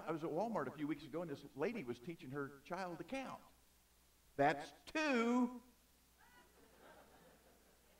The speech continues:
And a kid just, I mean, the kid's over there thinking, "I wonder how high she can go," 'cause he knows he'll never get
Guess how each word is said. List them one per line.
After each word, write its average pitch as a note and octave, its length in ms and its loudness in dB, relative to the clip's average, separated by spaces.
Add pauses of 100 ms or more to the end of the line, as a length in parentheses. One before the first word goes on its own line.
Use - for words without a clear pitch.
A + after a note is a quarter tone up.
(1500)
And B3+ 100 0
a C4+ 80 6
kid F4+ 500 0
just, E4+ 160 2 (720)
I G3 80 -2
mean, A#3+ 140 -2
the G3+ 60 2
kid's D4 300 0
over F#3 160 2
there F3 140 2
thinking, G3 240 -2
"I D3 60 2
wonder B3+ 260 2
how C4 180 -2
high C4+ 300 0
she E4+ 80 -6
can A3+ 120 -8
go," F#4 320 -2 (300)
'cause G#3+ 120 2
he A#3 120 -2
knows D4 420 4
he'll F3+ 200 0
never A3+ 320 0
get C4+ 180 -2